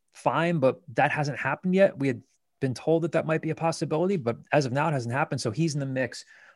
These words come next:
Uh, Matt Duncan's in the mix. You'd have to think that, you know, a guy like, uh,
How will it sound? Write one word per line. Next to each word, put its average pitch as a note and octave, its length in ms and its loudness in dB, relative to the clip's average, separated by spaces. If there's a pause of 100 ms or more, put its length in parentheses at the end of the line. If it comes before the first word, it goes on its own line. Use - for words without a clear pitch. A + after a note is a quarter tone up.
(120)
Uh, B2+ 180 0
Matt B2+ 260 -4
Duncan's C#3+ 440 -2
in B2+ 80 -2
the B2 60 -4
mix. A#2 340 -4
You'd C3+ 80 -2
have C3+ 100 0
to C#3+ 80 -8
think C3+ 320 -6
that, B2+ 240 0 (720)
you C#3+ 100 -2
know, C3 100 0
a A#2+ 40 -6
guy B2+ 180 0
like, B2 440 -2
uh, A#2 260 0